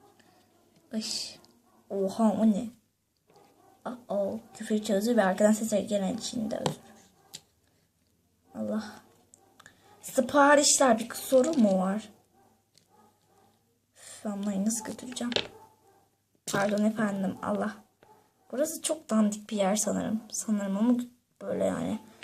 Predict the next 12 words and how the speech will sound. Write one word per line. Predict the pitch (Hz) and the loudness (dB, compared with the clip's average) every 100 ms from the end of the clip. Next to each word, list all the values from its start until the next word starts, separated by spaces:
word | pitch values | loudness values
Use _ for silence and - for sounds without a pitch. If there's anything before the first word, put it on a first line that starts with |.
| - _ _ _ | -20 _ _ _
Güzel | 240 285 302 262 | -4 0 0 0
biraz | 190 220 | -2 -2
benziyor. | 196 190 220 202 214 - _ - - | -4 -4 -4 -4 -6 -6 _ -20 -20
Güzel | 247 233 226 | -12 -10 -6
benziyor | 220 247 - _ | -6 -8 -14 _
bakalım. | - 240 226 _ _ _ _ _ _ _ _ _ - - _ - | -20 -16 -16 _ _ _ _ _ _ _ _ _ -20 -20 _ -20
Ay, | - | -2
alamadım | - 226 311 330 302 247 | 4 6 6 6 8 6
bir | 240 | 4
türlü. | - 220 208 214 - - _ _ _ _ - - - - - _ _ _ _ _ _ _ _ _ - - _ _ _ _ _ _ _ _ _ _ _ _ _ _ _ _ _ _ | 2 2 2 0 -4 -16 _ _ _ _ -20 -20 -20 -20 -20 _ _ _ _ _ _ _ _ _ -20 -20 _ _ _ _ _ _ _ _ _ _ _ _ _ _ _ _ _ _
Buyurun | 214 226 220 214 | -4 0 2 2
efendim. | 220 220 214 208 | 0 0 2 2